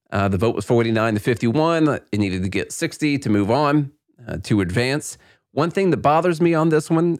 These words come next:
is that apparently it was blocked because they didn't get the border restrictions that they wanted, meaning if they would have gotten some more of the border restrictions they wanted, they would have been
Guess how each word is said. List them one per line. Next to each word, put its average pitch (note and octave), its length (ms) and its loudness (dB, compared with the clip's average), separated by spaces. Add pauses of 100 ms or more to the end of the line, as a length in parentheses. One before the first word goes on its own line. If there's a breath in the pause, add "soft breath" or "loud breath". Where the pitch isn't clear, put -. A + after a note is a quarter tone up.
(120)
is A#2+ 380 2
that B2 180 2
apparently C#3 480 0
it - 80 -2
was A2+ 100 0
blocked A2+ 460 0
because A2+ 320 -2
they G#2 100 0
didn't B2+ 340 -2
get B2+ 280 -2
the A2 320 -2
border B2 440 2
restrictions D3+ 920 -2 (100)
that C#3 160 0
they C#3 140 2
wanted, C#3+ 440 0
meaning D3 540 0 (1120)
if A#2 140 -2
they C3+ 140 0
would C#3+ 160 2
have B2+ 100 0
gotten C3+ 500 2
some C#3 320 0
more C3+ 280 2
of A2+ 100 0
the G#2+ 60 0
border C#3 400 2
restrictions C#3 560 -2
they C3+ 120 2
wanted, C#3 380 0
they A2 140 2
would A2+ 160 2
have A2 100 -2
been G#2+ 400 0